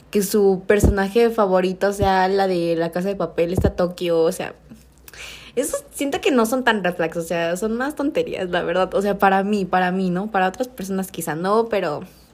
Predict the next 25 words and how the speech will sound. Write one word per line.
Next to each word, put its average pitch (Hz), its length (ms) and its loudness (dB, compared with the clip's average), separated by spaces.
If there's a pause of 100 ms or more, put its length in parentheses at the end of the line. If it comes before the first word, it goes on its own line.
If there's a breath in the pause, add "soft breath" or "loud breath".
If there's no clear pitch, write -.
(680 loud breath)
pero 247 120 8
bueno, 226 180 4
yo 254 140 4
voy 320 80 2
a 330 60 2
hablar 226 200 2
de 220 140 2
unos 220 200 -2
red 208 140 -4
flags 202 280 -8
más, 185 720 -4 (1300 soft breath)
como 226 220 4
más 254 220 2
precisos, 254 600 2
¿no? 240 120 2
Que 254 140 -2
creo 208 160 0
que 302 120 -2
son 240 320 0
como 240 340 2
un 214 140 -2
más 208 280 -2
ahí 202 160 -4
no 202 160 -4
es. - 320 -12